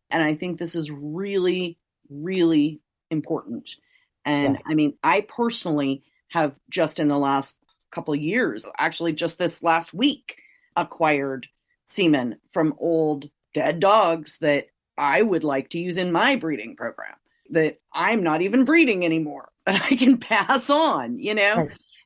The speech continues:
Speaker 1: And
Speaker 2: Right.
Speaker 1: so I just feel so strongly about this. And when the gal I was interviewing brought it up, I'm like, "Oh yeah,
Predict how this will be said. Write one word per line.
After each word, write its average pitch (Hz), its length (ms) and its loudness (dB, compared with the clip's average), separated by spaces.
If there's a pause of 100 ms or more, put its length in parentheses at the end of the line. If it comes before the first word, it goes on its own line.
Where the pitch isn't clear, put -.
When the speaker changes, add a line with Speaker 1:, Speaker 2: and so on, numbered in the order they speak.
Speaker 1:
And 233 280 4
Speaker 2:
Right. - 20 0
Speaker 1:
so 214 640 2
I 208 180 0
just 233 500 -4
feel 247 240 2
so 233 320 -2
strongly 185 480 -4
about 175 320 0
this. 220 400 -2
And 156 400 0
when 160 580 -4
the 156 420 0 (220)
gal 170 200 4
I 170 60 6
was 165 140 -2
interviewing 165 720 0
brought 156 280 2
it 156 80 2
up, 151 180 2
I'm 151 100 0
like, 151 260 -2
"Oh 285 220 6
yeah, 165 420 4